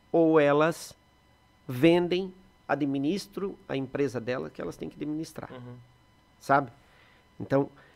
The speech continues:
Speaker 1: é, é como nós estamos vendo uma transição, é uma tecnologia nova pra muita gente. Então, as pessoas não entenderam muito como funciona ainda,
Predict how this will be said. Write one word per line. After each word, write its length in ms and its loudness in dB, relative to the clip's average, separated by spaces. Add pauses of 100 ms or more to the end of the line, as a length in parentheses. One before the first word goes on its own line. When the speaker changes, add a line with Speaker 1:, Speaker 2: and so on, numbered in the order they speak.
(160)
Speaker 1:
é, 360 -2
é 100 -12
como 140 0
nós 160 4
estamos 300 -4
vendo 180 4
uma 140 0
transição, 1120 6 (280)
é 100 -6
uma 160 -4
tecnologia 640 -2
nova 260 2
pra 160 -4
muita 300 -2
gente. 460 -4 (760)
Então, 220 2
as 80 2
pessoas 340 0
não 100 -2
entenderam 460 0
muito 240 -6
como 200 -4
funciona 520 -4
ainda, 380 -6